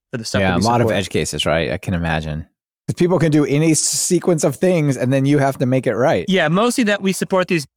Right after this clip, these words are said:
Speaker 1: uh, join table inheritance models were very hard for me to get my head around how to persist that, and then just took a long, it just took a long time 'cause it, it kinda, it grew organically. We know you're coding, you don't know you're doing.
Speaker 2: Yeah.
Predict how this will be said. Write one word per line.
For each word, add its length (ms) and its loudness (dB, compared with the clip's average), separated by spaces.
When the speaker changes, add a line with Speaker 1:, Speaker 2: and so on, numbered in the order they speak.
Speaker 1:
uh, 60 -4
join 280 0
table 280 -2
inheritance 480 -2
models 360 -2
were 140 -6
very 400 -2
hard 240 -2
for 60 -8
me 100 -2
to 60 0
get 120 -2
my 100 0
head 120 -2
around 180 -2
how 100 -4
to 60 -8
persist 400 -10
that, 280 -2
and 160 -2
then 260 0
just 100 -4
took 100 -2
a 40 0
long, 180 0
it 60 0
just 160 -4
took 100 0
a 60 0
long 160 0
time 280 -4
'cause 140 -4
it, 220 -2
it 160 -2
kinda, 220 -2
it 60 -10
grew 200 0
organically. 440 0
We 20 0
know 80 0
you're 160 0
coding, 400 0
you 60 2
don't 140 -2
know 100 -2
you're 140 -6
doing. 180 0
Speaker 2:
Yeah. 60 -4